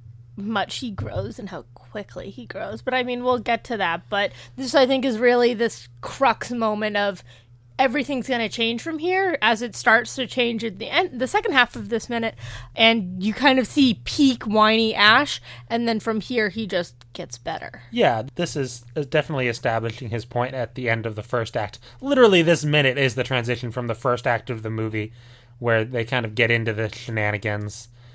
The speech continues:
Speaker 2: to the second act of the movie, where the action, the,
Speaker 1: He's
Speaker 2: the rising action has started, essentially.
Speaker 1: Mister Fox starts paying the consequence, like, seeing the consequences of his actions.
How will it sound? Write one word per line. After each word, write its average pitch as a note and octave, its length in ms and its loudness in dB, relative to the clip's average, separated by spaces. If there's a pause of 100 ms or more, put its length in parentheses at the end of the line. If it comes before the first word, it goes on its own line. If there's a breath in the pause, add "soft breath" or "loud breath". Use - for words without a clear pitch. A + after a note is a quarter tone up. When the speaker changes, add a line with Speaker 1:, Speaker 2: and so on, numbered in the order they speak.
(240 soft breath)
Speaker 2:
to - 80 -6
the B2 100 -2
second A#2+ 300 0
act G#2+ 180 0
of A2+ 100 -2
the G#2+ 80 -2
movie, G#2 280 -4
where G2+ 380 -2 (640 soft breath)
the - 140 -8
action, G#2+ 640 -4 (200)
the, B2+ 80 0
Speaker 1:
He's A#2 100 0
Speaker 2:
the C3 140 0
rising C3 480 6
action A2 440 0
has G2+ 160 -2
started, G2+ 460 0
essentially. B3 220 -4
Speaker 1:
Mister A3 360 0
Fox G3+ 280 2
starts G3+ 240 0
paying F#3+ 260 -2
the E3 80 -8
consequence, E3 800 -12 (100)
like, G3 260 -4
seeing F#3 320 -6
the E3+ 60 -6
consequences D#3+ 760 -10
of D3+ 160 -8
his - 160 -12
actions. - 720 -14